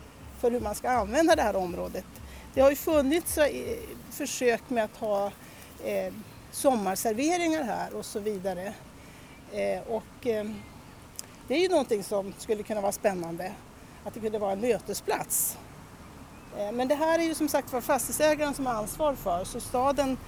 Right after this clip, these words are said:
kan inte göra någonting åt det. Alltså folk här i Rågsved tycker ju att, tänker i första hand att det här är stadens ansvar, men det är det ju inte. Om inte fastighetsägaren är med på det så kan man ju inte göra något.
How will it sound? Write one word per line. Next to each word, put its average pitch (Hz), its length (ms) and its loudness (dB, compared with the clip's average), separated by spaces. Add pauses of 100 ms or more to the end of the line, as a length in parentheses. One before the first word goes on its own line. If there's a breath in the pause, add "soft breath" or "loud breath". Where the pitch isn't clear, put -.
(100)
kan 330 220 6
inte 320 160 6
göra 214 220 10
någonting 196 340 -2
åt 185 180 -2 (100)
det. 196 140 -2 (360 loud breath)
Alltså 247 180 0
folk 247 240 2
här 254 120 4
i 262 40 0
Rågsved 294 420 2
tycker 226 300 -4
ju 214 60 4
att, 208 140 2 (320)
tänker 254 240 0
i 233 40 -4
första 233 260 0
hand 208 280 0
att 202 100 0
det 226 60 0
här 214 140 6
är 233 40 0
stadens 285 520 4
ansvar, 185 320 0
men 226 160 -2
det 330 140 0
är 302 200 4
det 427 60 0
ju 339 140 -2
inte. 175 360 -10
Om 240 140 -4
inte 294 180 -4
fastighetsägaren 302 800 0
är 294 40 0
med 233 280 -2
på 254 80 -4
det 247 100 -4
så 254 120 -6
kan 247 180 -4
man 247 100 -4
ju 262 60 -2
inte 247 160 -6
göra 269 340 2
något. - 480 -8